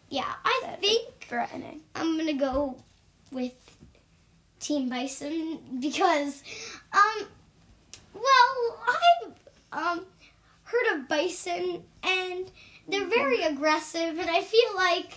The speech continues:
Speaker 2: But win in
Speaker 1: they're
Speaker 2: death, well, because of it.
Speaker 1: Yeah, also, um, I feel like bison will hunt me down if I don't do this, so.
Speaker 2: Well, that's
Speaker 1: Bison, bison for
Speaker 2: interesting.
Speaker 1: life.
Speaker 2: Okay, so now we have, we have an interest, uh, we have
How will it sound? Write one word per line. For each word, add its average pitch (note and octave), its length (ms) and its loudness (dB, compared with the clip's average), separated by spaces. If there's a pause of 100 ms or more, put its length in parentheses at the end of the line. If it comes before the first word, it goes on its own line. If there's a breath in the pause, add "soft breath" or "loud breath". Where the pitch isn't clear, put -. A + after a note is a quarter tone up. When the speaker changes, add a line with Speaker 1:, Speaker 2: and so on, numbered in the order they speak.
(120)
Speaker 2:
But A#3+ 160 0
win B3+ 200 0
in C4 140 0
Speaker 1:
they're - 120 0
Speaker 2:
death, E4+ 260 6
well, C#4+ 220 -6
because - 400 -4
of D4 60 -10
it. D4 220 -16 (200)
Speaker 1:
Yeah, C#4 500 2 (200)
also, D4 640 4 (400 loud breath)
um, D#4 340 2
I F#4 120 4
feel E4+ 240 0
like D#4 260 -2
bison C#4+ 400 -2
will B3+ 120 -2
hunt C4 320 -4
me A#3+ 160 -4
down A#3 420 -4
if A3+ 220 -16
I - 100 -12
don't - 280 -12
do - 180 -10 (100)
this, - 360 -14
so. - 60 -12 (100)
Speaker 2:
Well, A3+ 80 -4
that's - 540 -6
Speaker 1:
Bison, D4+ 720 -2
bison D4 320 0
for D#4 60 -6 (120)
Speaker 2:
interesting. D#4 160 -2
Speaker 1:
life. D4+ 640 -6
Speaker 2:
Okay, - 340 2 (240 loud breath)
so C#4 340 4
now C4 460 2
we C4+ 120 0
have, E4 200 -2
we E4+ 160 8
have G#4+ 160 4
an - 60 -2
interest, C4+ 400 2
uh, C4+ 160 2
we F4 120 6
have C5+ 80 4